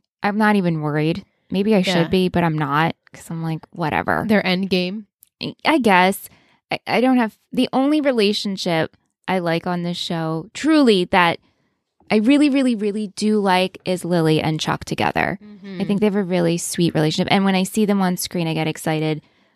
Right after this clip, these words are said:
Speaker 2: Yeah.
Speaker 1: in this deep way. You know, in the beginning, like, Padge and the pair affair was like, "Oh, this is so juicy." But anytime we have a Charles and Lily moment. So
Speaker 2: It's sentimental. It's sweet.
Speaker 1: Yeah.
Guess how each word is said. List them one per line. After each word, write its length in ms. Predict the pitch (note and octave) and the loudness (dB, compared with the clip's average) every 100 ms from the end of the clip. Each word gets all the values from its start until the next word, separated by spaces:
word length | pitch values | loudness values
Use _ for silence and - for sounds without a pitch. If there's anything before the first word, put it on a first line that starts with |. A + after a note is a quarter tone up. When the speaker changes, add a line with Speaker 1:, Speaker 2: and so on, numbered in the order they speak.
| _ | _
Speaker 2:
Yeah. 240 | A3 - - | -6 -2 2
Speaker 1:
in 180 | A3 G#3 | 4 6
this 280 | G3 G3 A3 | 4 2 -4
deep 380 | - F3+ - | -4 -4 -4
way. 640 | D#3+ D#3+ E3 F3 D3 D3 D#3 _ _ _ | -4 -2 0 0 0 0 -6 _ _ _
You 120 | G#3+ G#3+ | 2 4
know, 160 | F#3 | 4
in 120 | E3+ | 2
the 60 | F#3+ | -2
beginning, 280 | F3+ F#3+ F3+ | -2 -2 -2
like, 200 | D#3+ - | -6 -8
Padge 460 | F#3+ D#3+ D#3 D#3+ E3 | -4 0 2 0 -2
and 200 | D#3 D3+ _ _ _ - | -4 -6 _ _ _ -10
the 100 | E3 | -4
pair 260 | F3 D#3+ | 0 0
affair 500 | E3 - E3 D3+ D3+ | 0 0 0 2 2
was 160 | D3+ D#3+ | 2 -2
like, 140 | D#3 - | -6 -6
"Oh, 280 | D#3 D#3 D3+ | -4 -2 -2
this 160 | D3+ D#3 | -2 -2
is 60 | |
so 140 | - D3+ | 0 -2
juicy." 580 | - D#3 D3+ - D#3 D#3 | 0 -2 0 -2 -2 0
But 280 | E3 D#3+ - _ _ _ - | 0 0 -2 _ _ _ 2
anytime 560 | C4 B3 A3+ G#3 F3 | 6 6 4 2 2
we 80 | E3+ | 0
have 160 | F3 D#3+ | -2 -2
a 60 | E3 | -4
Charles 440 | - D#3 D3+ D3 | -2 -4 -4 -4
and 120 | C#3+ | -4
Lily 200 | C#3 C#3 | -4 -4
moment. 340 | - G2 E2 - | -4 -6 -4 0
So 160 | F3 F3 | 2 2
Speaker 2:
It's 140 | F4+ | -2
sentimental. 680 | - F4+ E4+ D4+ C#4+ G#3+ E3+ | -2 -4 -4 -4 -2 -2 -4
It's 140 | - - | -6 -10
sweet. 500 | C4 C4+ A3+ D3 A3+ | -6 -2 -2 -4 -2
Speaker 1:
Yeah. 280 | G#3+ F2 | 0 0